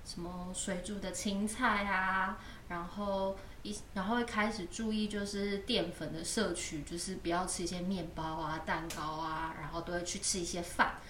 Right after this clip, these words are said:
然后吃饭还会选择五谷米，我就觉得，嗯，真的是差蛮多的。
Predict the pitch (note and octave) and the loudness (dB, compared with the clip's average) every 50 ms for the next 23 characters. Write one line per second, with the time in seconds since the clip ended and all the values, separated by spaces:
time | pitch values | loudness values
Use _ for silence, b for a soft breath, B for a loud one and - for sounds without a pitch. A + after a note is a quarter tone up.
0 | B B B B F#4+ G#4+ G#4 - - G4 G4 G4+ G#4+ F4+ D4 B3 A3 A#3+ D4 D#4 | B B B B 12 12 12 10 8 8 10 12 12 12 12 10 8 10 10 8
1 | D4+ - A#3 F3 E3+ F3+ F3+ - G3 F#3+ G#3 G#3 - F#3+ F#3+ G3 A3+ B3 A#3 G3+ | 8 8 6 4 4 2 0 0 2 0 0 0 2 2 6 8 10 10 10 8
2 | - - B B B B B - A3+ G#3+ C#4 F4 F4+ F4 D4 A#3+ A3 A3 - - | 6 2 B B B B B 2 6 10 10 10 10 10 6 8 8 6 8 8
3 | E4 E4 - B B B - F#4+ G#4 A4 F#4 D4 D#4 E4 - - - - A#3 A#3 | 8 6 6 B B B 4 6 8 8 8 8 8 6 4 4 2 4 4 6
4 | A#3+ A#3 G3+ F3+ F3 - - F#3 E3+ E3+ F3 F3 F3 - - | 6 6 4 4 -2 -4 -4 -2 -2 0 -2 -2 -2 -4 -6